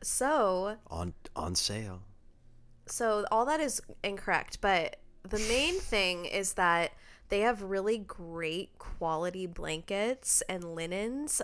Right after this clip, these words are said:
Speaker 1: for a very reasonable price, if I do say so. So this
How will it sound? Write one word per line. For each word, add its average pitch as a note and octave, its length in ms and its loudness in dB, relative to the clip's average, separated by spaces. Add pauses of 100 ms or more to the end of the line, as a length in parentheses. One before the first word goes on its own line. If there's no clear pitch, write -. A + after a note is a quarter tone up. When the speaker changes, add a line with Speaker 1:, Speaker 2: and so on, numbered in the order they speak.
Speaker 1:
for E3+ 640 -2 (100)
a D#3 400 -4
very F3+ 500 4
reasonable - 480 -4
price, - 500 -4
if - 120 -8
I - 60 -10
do - 160 -10
say - 220 -4
so. - 260 -6 (540)
So F#4+ 500 4
this C4+ 580 4